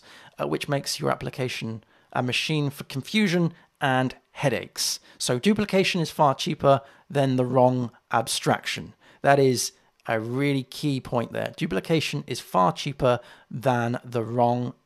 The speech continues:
abstraction. So, yeah, that is, uh, <laughs> that is, uh, that is today's talk. And, uh, basically, this has been a talk where, uh,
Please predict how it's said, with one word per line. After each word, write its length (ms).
abstraction. 800
So, 440
yeah, 260
that 200
is, 260
uh, 260
<laughs> 1080
that 200
is, 360
uh, 180
that 200
is 160
today's 400
talk. 400
And, 280
uh, 220
basically, 720
this 180
has 220
been 400
a 60
talk 420
where, 340
uh, 120